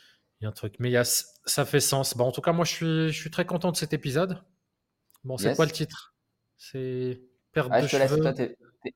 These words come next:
Speaker 2: t'es, t'es bon
Speaker 1: C'est
Speaker 2: pour les titres, mec. Je te laisse.
Speaker 1: c'est, c'est
Speaker 2: <laughs>
Speaker 1: ça,
Speaker 2: Tu, tu
Speaker 1: ouais.
Speaker 2: m'as fait rire avec ton truc, comment ne, perte de cheveux, comment ne pas sombrer. <laughs> Tu m'as fait marrer avec ça.
Speaker 1: <laughs>
Speaker 2: Euh.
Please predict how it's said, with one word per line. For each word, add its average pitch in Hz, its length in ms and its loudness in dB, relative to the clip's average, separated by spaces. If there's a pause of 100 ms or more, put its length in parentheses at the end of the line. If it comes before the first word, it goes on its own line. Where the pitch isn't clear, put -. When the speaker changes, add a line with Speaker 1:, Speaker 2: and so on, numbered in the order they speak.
Speaker 2:
t'es, 123 240 4
t'es 131 100 0
bon 120 120 0
Speaker 1:
C'est 127 80 -2
Speaker 2:
pour 110 100 0
les 107 100 -4
titres, - 220 -12
mec. 95 240 -8
Je - 80 -20
te 110 80 -4
laisse. 104 220 -4
Speaker 1:
c'est, 135 580 -4
c'est 127 120 -12
Speaker 2:
<laughs> - 60 -14
Speaker 1:
ça, 127 140 -2
Speaker 2:
Tu, 123 80 -4
tu - 100 -6
Speaker 1:
ouais. 156 60 8
Speaker 2:
m'as 147 60 8
fait 170 120 6
rire 175 140 6
avec 139 160 8
ton 151 120 -2
truc, - 240 -4
comment 143 280 4
ne, 131 100 -2
perte 127 460 -2
de 135 100 0
cheveux, 135 220 -4
comment 120 240 -2
ne 113 100 -2
pas 117 160 -2
sombrer. 123 420 0
<laughs> - 400 -8
Tu - 180 -10
m'as - 120 -4
fait - 220 4
marrer 107 240 2
avec 98 200 -4
ça. - 160 -8 (1400)
Speaker 1:
<laughs> 277 60 0 (600)
Speaker 2:
Euh. 120 240 -6